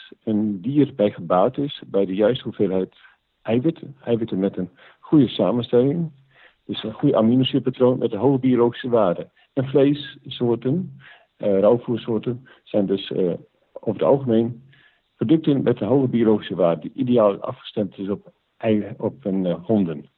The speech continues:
En dat moet je gaan, kun je gaan voeren. Moet je wel in beperkte mate voeren, niet in overmaat voeren.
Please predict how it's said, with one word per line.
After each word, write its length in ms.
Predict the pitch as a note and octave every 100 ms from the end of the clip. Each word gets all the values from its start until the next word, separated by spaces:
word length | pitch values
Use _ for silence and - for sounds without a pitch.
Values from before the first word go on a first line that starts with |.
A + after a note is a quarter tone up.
| _ _ - - - _ _
En 200 | A#2 G#2+
dat 200 | C3+ C3+
moet 120 | C#3
je 100 | A#2+
gaan, 380 | A#2 G#2+ G#2+ B2
kun 120 | - E3+
je 120 | C3
gaan 160 | A#2+
voeren. 420 | - G2 A#2 E3+ - _
Moet 120 | A2+
je 60 | A2+
wel 100 | D3
in 40 |
beperkte 420 | A#2 A2+ A2+ G#2+
mate 320 | F2+ E2 A2+ B2
voeren, 400 | - C3 C#3 C#3+
niet 160 | B2 A#2+
in 80 |
overmaat 460 | - A2 A2+ A2 G#2
voeren. 460 | - C3+ D#3+ F#3